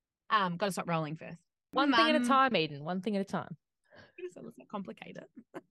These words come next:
Speaker 1: <laughs>
Speaker 2: Don't, don't overcomplicate it.
Speaker 1: Overcomplicate it. But Mum, I suppose, yeah,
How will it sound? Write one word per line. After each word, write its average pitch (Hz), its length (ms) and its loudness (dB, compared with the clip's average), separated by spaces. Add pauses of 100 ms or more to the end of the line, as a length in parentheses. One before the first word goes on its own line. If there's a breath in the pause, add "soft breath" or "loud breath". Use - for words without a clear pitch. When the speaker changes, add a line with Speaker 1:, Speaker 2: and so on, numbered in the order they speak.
(380)
Speaker 1:
<laughs> - 0 -
Speaker 2:
Don't, 254 260 -2
don't 269 200 2
overcomplicate 226 720 0
it. 226 100 -18 (580 soft breath)
Speaker 1:
Overcomplicate 247 440 -10
it. 185 120 -8
But 233 160 -2
Mum, 233 320 4
I 254 120 2
suppose, 226 240 -2
yeah, 180 140 0